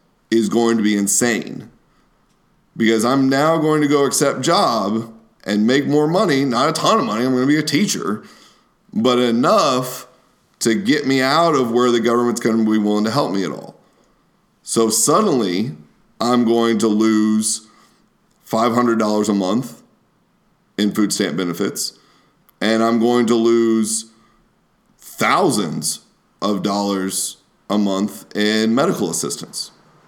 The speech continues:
'Cause you're not even just with Medicaid. I mean, one thing is the premium, right? So suddenly I'm gonna be paying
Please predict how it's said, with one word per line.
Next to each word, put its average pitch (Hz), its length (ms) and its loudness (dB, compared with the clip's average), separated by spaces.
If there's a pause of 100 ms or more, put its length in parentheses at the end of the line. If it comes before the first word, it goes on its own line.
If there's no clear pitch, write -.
(180)
'Cause 104 200 -2
you're 147 100 2
not 160 120 2
even 143 160 0
just 131 260 -2
with 113 120 0
Medicaid. 120 520 0
I 117 40 0
mean, 107 340 -2
one 147 300 0
thing 147 100 2
is 117 140 0
the 104 80 -4
premium, 101 580 0
right? 110 300 -2
So - 120 -2
suddenly 135 360 0
I'm 120 160 0
gonna 117 160 0
be 110 120 -2
paying 107 540 -2